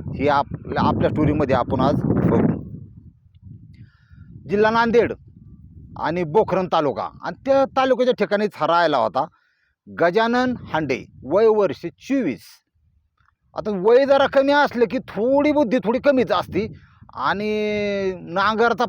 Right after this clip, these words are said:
फाळ मात्र लय रगाट असतो. वय कमी पण बुद्धी कमी, नांगराचा फाळ तराटा अगदी,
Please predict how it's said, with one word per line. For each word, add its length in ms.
फाळ 160
मात्र 280
लय 160
रगाट 300
असतो. 260
वय 260
कमी 420
पण 400
बुद्धी 280
कमी, 320
नांगराचा 600
फाळ 160
तराटा 320
अगदी, 300